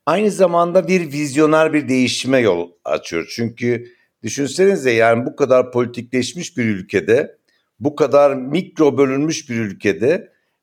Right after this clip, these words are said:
bir başka disiplin ve kültürle bir araya gelmek bile sizin bir ciddi bir zaman, bizim çok zamanımızı aldı. Yani bir atıyorum bir Diyarbakır'daki bir gençle bir Rize'deki veya bir Edirne'deki genci aynı masaya oturtmak bile bizim zamanımızı aldı.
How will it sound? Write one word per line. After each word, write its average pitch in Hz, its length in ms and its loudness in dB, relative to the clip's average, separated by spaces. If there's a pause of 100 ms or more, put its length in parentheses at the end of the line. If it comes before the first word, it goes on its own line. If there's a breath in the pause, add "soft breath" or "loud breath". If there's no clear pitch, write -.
bir 156 380 0
başka 165 460 0
disiplin 147 640 -2
ve 165 120 0
kültürle 156 560 -4
bir 175 100 0
araya 165 280 6
gelmek 160 580 2
bile 127 220 2 (340)
sizin 104 300 -6
bir 95 100 -6
ciddi 92 300 -10
bir 90 40 -10
zaman, 87 380 0
bizim 107 160 -6
çok 208 200 -2
zamanımızı 95 520 0
aldı. 78 360 -2 (560)
Yani 92 340 -2
bir 120 380 0
atıyorum 123 600 0
bir 120 240 0
Diyarbakır'daki 120 840 0
bir 123 60 -2
gençle 131 760 0 (360 soft breath)
bir 123 140 0
Rize'deki 127 720 -2
veya 123 260 2
bir 131 80 0
Edirne'deki 127 560 0
genci 123 280 0
aynı 170 280 0
masaya 151 320 2
oturtmak 156 640 -4
bile 113 140 0
bizim 90 220 -8
zamanımızı 82 520 0
aldı. 80 180 0